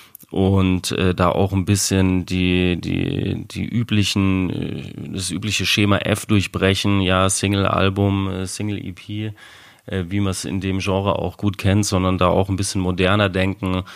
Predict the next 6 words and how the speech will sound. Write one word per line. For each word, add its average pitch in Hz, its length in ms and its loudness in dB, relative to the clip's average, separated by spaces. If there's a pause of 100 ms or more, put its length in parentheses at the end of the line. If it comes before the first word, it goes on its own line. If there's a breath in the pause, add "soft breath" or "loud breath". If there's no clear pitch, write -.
(260 loud breath)
und 95 180 -2
viele 107 280 -4
Singles 123 420 2
bringen, 98 440 0 (440 loud breath)
ähm, 95 840 2 (380)
die, 95 460 -2